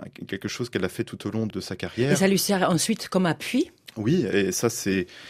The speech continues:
Speaker 1: euh, à chaque fois qu'elle fait ça, bien sûr, elle augmente, elle accroît son réseau parmi les militants, euh, au sein de différents groupes, euh, euh, de la société civile un peu partout dans le pays.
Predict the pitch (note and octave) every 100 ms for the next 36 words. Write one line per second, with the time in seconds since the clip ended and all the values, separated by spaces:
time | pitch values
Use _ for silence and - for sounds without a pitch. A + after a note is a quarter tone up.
0 | - - B1+ F2+ A2+ - G#2+ F#2+ G#2 -
1 | D3 F#2+ - - - F#2 - - A#2+ A2+
2 | C#3 E3 - F#2 G2 - B2 - F#2+ G2+
3 | F#2+ D#3+ F#3 - - - - F#2+ G2+ F#2+
4 | F#2 F#2 F#2+ - A#2 C3+ C#3 C3+ F2+ F2+
5 | F2 - G#2+ - A#2 G2 F#2+ - G2+ F#2+
6 | F2 G2+ A#2 - F2+ E2+ E2+ - - -
7 | - F#2 F2+ F#2+ - F#2+ G2 - - F#2
8 | G#2 G2 E2+ F#2 F2 - F#2+ F2+ - G2
9 | D3+